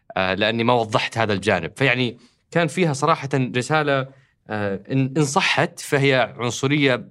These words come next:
جدا مقيتة، آه، حتكون، آه، مزعجة. فنحتاج، و-، و-، وأسئلة كثيرة تتكلم عن موضوع عدد البارتنر. يعني، أنت أكدت إنه حدود خمستاش بالمية. آه، لا أتوقع ولا أتمنى أن يكونون مئة في المئة سعوديين، لأنهم محتاجين خبرات من كل العالم.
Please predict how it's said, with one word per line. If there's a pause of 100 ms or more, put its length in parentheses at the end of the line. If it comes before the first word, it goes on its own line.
جدا
مقيتة، (400)
آه،
حتكون،
آه،
مزعجة.
فنحتاج،
و-،
و-،
وأسئلة
كثيرة
تتكلم
عن
موضوع
عدد
البارتنر.
يعني،
أنت
أكدت
إنه
حدود
خمستاش
بالمية. (500)
آه،
لا
أتوقع
ولا
أتمنى
أن
يكونون
مئة
في
المئة
سعوديين،
لأنهم
محتاجين
خبرات
من
كل
العالم.